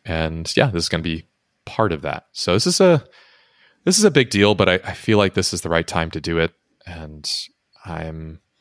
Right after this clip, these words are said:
yeah, like, I, I'm not, <laughs> definitely not going back at this point. I'm, I'm doing bug fixes on the current version of the product, but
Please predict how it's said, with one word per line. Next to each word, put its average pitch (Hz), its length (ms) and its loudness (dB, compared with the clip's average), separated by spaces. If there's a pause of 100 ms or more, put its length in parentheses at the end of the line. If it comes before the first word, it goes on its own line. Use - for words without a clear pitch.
(440)
yeah, 85 220 2
like, 82 160 0
I, 90 120 2
I'm 92 140 0
not, 90 260 0 (380)
<laughs> - 160 -20
definitely 120 300 4
not 92 240 0
going 85 220 2
back 80 300 -2
at - 60 -8
this - 160 -4
point. - 420 -8 (140)
I'm, 85 240 -2
I'm 101 100 -2
doing 110 160 4
bug 92 220 0
fixes - 640 -2 (260)
on 80 220 -2
the 78 280 -6 (420)
current 90 280 2
version 92 320 2
of 92 60 2
the 92 60 0
product, 95 500 0 (260)
but 85 440 -2